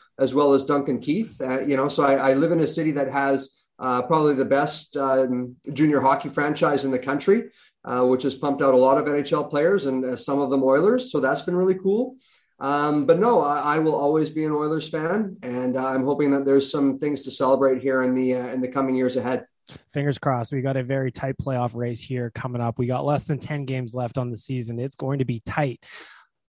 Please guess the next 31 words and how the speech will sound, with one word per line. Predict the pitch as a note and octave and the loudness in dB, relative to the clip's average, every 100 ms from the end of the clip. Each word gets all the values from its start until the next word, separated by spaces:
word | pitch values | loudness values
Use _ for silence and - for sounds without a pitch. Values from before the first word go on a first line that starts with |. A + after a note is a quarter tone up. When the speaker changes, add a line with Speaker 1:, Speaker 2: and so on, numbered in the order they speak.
| _ | _
Speaker 2:
Seeing, | - - D#4+ C#4 | -8 2 4 6
though, | A3 G3 | 6 6
as | F#3 F3 | 4 2
you're, | E3+ F3+ | 2 2
I'm | E3+ E3+ | 2 2
thinking | A3 G#3+ | -2 0
about | F3 D#3+ C3+ | 2 2 0
it | C3+ | -6
now, | A#2+ B2 C#3 | -10 -8 -10
'cause | - D3 C#3 C3 B2 - C#3+ | -6 -4 -4 -8 -10 -14 -12
you | C#3 D#3+ | -4 0
are | E3 | 0
the | D#3+ | -2
mayor | D3+ D3+ C#3+ | -4 -2 -2
of | B2+ | -4
Kelowna, | - C#3 C#3 C3 B2+ C3 D3 | -8 -6 -4 -4 -4 -6 -4
you're | C3 C3 | -2 0
an | C3+ | -2
Oilers | C#3+ D#3 D3 C3+ | 0 0 0 -4
fan, | - C#3 C#3 | -6 -4 -2
but | D3 D#3 | 0 -2
I | D#3 | 0
would | F#3+ | 0
imagine | E3+ D#3+ F#3+ G#3+ D#3 D#3 | 2 4 2 2 0 0
there | C#3+ D3 | 2 2
are | D3+ | 2
times | C#3+ - F3+ E3+ D#3+ D3 | -2 -4 -4 -2 -2 0
where | D3+ D3 | 2 2
you | D3 | 2
have | C3 D#3 | 2 0
to | - | -2